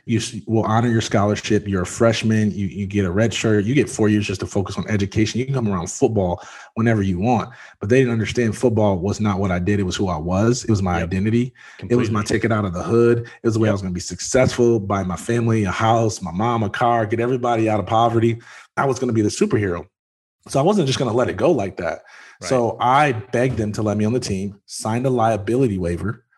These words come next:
Speaker 1: so that they would not be liable for my injury or death on the field. And then I literally put my body through extreme discipline, drug addiction to be able to numb my pain to continue to play the game. And I did so with some success. I wasn't supposed to have contact on the field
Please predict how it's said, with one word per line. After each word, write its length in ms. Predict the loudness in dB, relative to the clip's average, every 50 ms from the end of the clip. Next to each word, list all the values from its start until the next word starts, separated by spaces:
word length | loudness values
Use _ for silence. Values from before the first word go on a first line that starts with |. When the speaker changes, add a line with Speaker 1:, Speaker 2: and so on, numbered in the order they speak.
| _ _ _ _ _ _
Speaker 1:
so 120 | -2 2 2
that 160 | 2 2 2
they 80 | 0
would 120 | 0 0 0
not 160 | 0 -2 -2 -2
be 80 | -2
liable 360 | -2 0 2 2 2 2 0 -2
for 120 | -4 -4
my 180 | -4 -4 -4 -4
injury 280 | -4 -4 -4 -2 -2
or 60 | -4
death 260 | -2 -2 -2 -2 -2 -4
on 80 | -4 -6
the 60 | -8
field. 460 | -4 2 4 6 6 6 4 2 0 -4 -10 -20 -20 -20 -10 -6
And 180 | -4 -4 -2 0
then 220 | 2 2 2 2 0
I 160 | -2 -2 -2
literally 540 | -2 -2 -2 0 2 4 4 4 4 2 0
put 180 | -2 -2 -2
my 140 | -2 -2 -2
body 340 | -2 -2 0 0 2 0 0
through 240 | -2 -4 -4 -4 -4
extreme 480 | -4 -6 -6 -6 -4 -4 -2 -2 0
discipline, 800 | 0 2 2 2 2 0 -2 -2 -2 0 0 2 0 0 -2 -4 -8 -14 -20 -20 -18 -12 -8
drug 340 | -2 2 4 4 4 4 4
addiction 600 | 4 2 2 2 0 -2 -2 -2 -2 -2 -4 -6 -10 -16 _ -8
to 80 | -2
be 120 | 2 4 4
able 140 | 4 4 2
to 80 | 0 0
numb 240 | 2 2 2 2 4
my 200 | 4 2 2 0
pain 380 | -2 -2 -2 0 0 2 2
to 60 | 0 -2
continue 380 | -4 -6 -6 -4 -2 -2 -2 -2
to 60 | -2
play 320 | -4 -2 -2 -2 -2 -2 -4 -8 -14 -12 _
the 100 | -4 -4
game. 320 | 0 2 2 4 4 2
And 100 | 2 -2
I 40 | -4
did 280 | -4 0 2 2 2 2
so 120 | 2 0
with 140 | 0 0 -2
some 140 | -4 -10 -12
success. 600 | -12 -12 -12 -8 0 2 2 4 2 0 -6 -12 -20 -20 -20 -20 -20 _ _
I 80 | 2 4
wasn't 260 | 4 4 4 2 0
supposed 240 | -2 -2 -2 -2 0
to 60 | 0 -2
have 140 | -4 -4
contact 600 | -4 -6 -6 -2 0 2 2 2 2 0 -2 -2 -2
on 60 | -2
the 60 | -2 -2
field 380 | -2 0 0 0 0 -2 -6